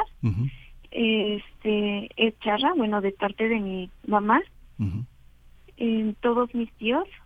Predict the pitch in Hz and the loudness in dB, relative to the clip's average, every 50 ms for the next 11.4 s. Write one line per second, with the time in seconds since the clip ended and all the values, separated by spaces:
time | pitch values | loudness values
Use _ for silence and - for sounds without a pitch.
0 | - - - - - - - 226 220 214 - 226 202 202 - 233 320 349 - - | -20 -20 -20 -20 -16 -8 -6 -4 -4 -4 -2 -2 0 0 0 0 -2 -2 -6 -14
1 | - - - - - - - - - - - - - - - - - - - - | -20 -20 -20 -20 -20 -20 -20 -20 -20 -20 -20 -20 -20 -20 -20 -20 -20 -20 -20 -20
2 | - - - - - - 247 240 233 233 233 240 226 - 311 320 370 370 349 262 | -20 -20 -20 -14 -6 -2 0 2 2 2 2 0 -2 -2 0 2 2 2 2 2
3 | 240 233 233 233 240 247 262 254 - - 240 233 240 226 220 220 226 - 247 233 | 2 2 0 0 0 0 -2 -2 -2 -2 -2 -2 0 0 0 -2 0 0 0 0
4 | 214 202 196 196 208 - - - - - - - - - - - - - - - | 2 2 0 0 -2 -4 -8 -14 -20 -20 -20 -20 -20 -20 -20 -20 -20 -20 -20 -18
5 | - - 220 208 202 233 214 214 - - 220 - - 233 226 220 220 214 208 208 | -8 -2 -2 0 0 0 -2 -2 -4 -8 -6 -2 0 0 2 2 0 0 0 0
6 | 202 202 202 196 - 208 208 208 214 214 214 226 233 233 - - - 240 233 247 | 0 -2 -2 -4 -6 -6 -2 -2 0 2 2 2 2 0 0 -2 0 0 0 0
7 | 233 254 339 427 - - - - - - - - - - - - - - - - | 0 -2 -2 -2 -6 -16 -20 -18 -18 -16 -16 -14 -14 -14 -14 -16 -8 -2 2 4
8 | - - - - - - - - - - - - - - - - - - - 262 | 4 4 4 2 -2 -4 -6 -6 -8 -10 -12 -12 -12 -14 -16 -16 -12 -4 0 2
9 | 254 247 247 233 226 - 233 233 226 226 226 226 226 226 208 240 226 220 220 226 | 2 4 2 2 0 0 0 2 2 4 2 2 0 0 0 -2 -2 -2 0 -2
10 | 220 214 220 - 233 208 - 233 - - 240 220 214 220 240 254 233 214 208 202 | -2 -2 -4 -6 -8 -8 -6 -8 -6 -4 -2 0 0 2 2 2 2 2 0 0
11 | 214 214 214 214 214 208 202 | 0 2 2 2 2 2 0